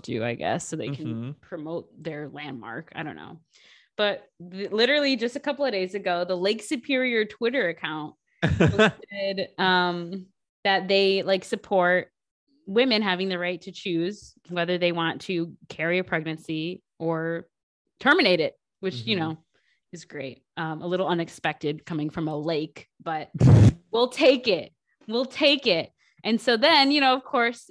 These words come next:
Speaker 1: people who are anti-choice were very upset by this. Of course, they were like, "Why are you getting political?" You know, that kind of thing that they
Speaker 2: Oh
Speaker 1: love
Speaker 2: my
Speaker 1: to do.
Speaker 2: God.
Speaker 1: So
Speaker 2: You, you know,
Speaker 1: then
Speaker 2: I'm not gonna start again.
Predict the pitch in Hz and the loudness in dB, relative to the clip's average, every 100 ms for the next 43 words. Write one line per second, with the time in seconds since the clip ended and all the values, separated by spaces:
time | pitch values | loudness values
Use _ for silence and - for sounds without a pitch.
0 | - 240 226 247 254 285 277 _ _ _ | -8 -8 -2 0 2 0 -4 _ _ _
1 | _ - 233 220 185 190 190 185 185 175 | _ -8 -4 -2 0 2 4 2 0 -4
2 | - _ _ _ - 202 214 226 240 220 | -12 _ _ _ -8 -4 -4 -4 -2 0
3 | 214 - 196 165 151 175 - - _ _ | -2 -6 -6 -4 -4 -8 -12 -20 _ _
4 | _ _ _ 180 190 185 180 180 160 175 | _ _ _ -4 -2 0 0 -4 -4 0
5 | 214 269 226 185 - 185 151 160 151 151 | 2 2 0 -2 -4 -4 -4 -8 -8 -6
6 | 170 190 - - 160 - 165 143 156 - | -8 -10 -16 -14 -14 -12 -10 -10 -10 -8
7 | 156 160 147 139 143 - _ _ _ _ | -8 -6 -6 -8 -10 -18 _ _ _ _
8 | _ _ 220 233 254 254 277 285 262 277 | _ _ -8 -2 2 6 6 6 4 2
9 | 262 240 277 226 233 262 247 214 180 170 | 2 2 0 0 -2 -4 -2 0 2 0
10 | 175 185 180 160 208 196 208 196 180 165 | -2 -4 -4 -4 -6 -8 -8 -8 -6 -4
11 | 160 160 104 180 165 151 147 135 135 131 | -2 -2 -2 -6 -4 -4 -2 -2 -2 0
12 | 120 113 110 107 131 _ 226 214 208 165 | -2 0 0 -2 -6 _ -6 -4 -2 -2
13 | 127 - 143 131 117 120 117 110 107 113 | -4 -6 -4 -2 -2 -2 -2 -2 -6 -10